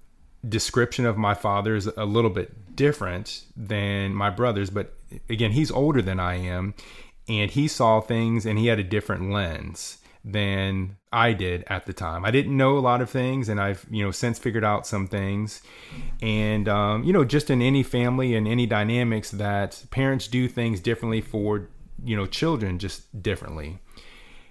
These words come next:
And my brother and I found out a lot of things about both my parents after they passed away. And we're not here to, you know, give away any family secrets, but in finding out a lot of those things about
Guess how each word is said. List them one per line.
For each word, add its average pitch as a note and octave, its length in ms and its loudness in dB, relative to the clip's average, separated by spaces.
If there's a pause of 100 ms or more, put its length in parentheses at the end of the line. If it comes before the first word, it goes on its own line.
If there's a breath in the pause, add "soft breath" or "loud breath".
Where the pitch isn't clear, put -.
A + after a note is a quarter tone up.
(160 loud breath)
And A2+ 640 0 (420)
my A#2 200 4
brother C#3+ 260 4
and C#3+ 80 4
I B2+ 100 6
found A#2+ 320 4
out C3 160 6
a C#3 60 2
lot G#2 200 4
of A2+ 80 -2
things C3 300 -2
about G2+ 340 2
both A#2+ 240 2
my G2 140 0
parents G2 380 -4
after F#2+ 240 0
they F#2 120 -6
passed F#2 580 -6 (140)
away. G2+ 600 0
And G#2 280 0
we're C3 100 6
not A2+ 200 2
here B2 220 0
to, G2 240 2
you A2+ 80 -2
know, G#2 100 0
give A2+ 180 0
away A2+ 220 2
any G#2 140 0
family G2+ 340 -2
secrets, A2 540 -4 (680 loud breath)
but C3+ 400 2 (120)
in A#2+ 400 0 (100)
finding C3+ 360 2
out C3+ 200 6
a A#2+ 40 4
lot A2 280 4
of A2+ 80 0
those G#2+ 220 0
things B2+ 280 0
about G#2 500 2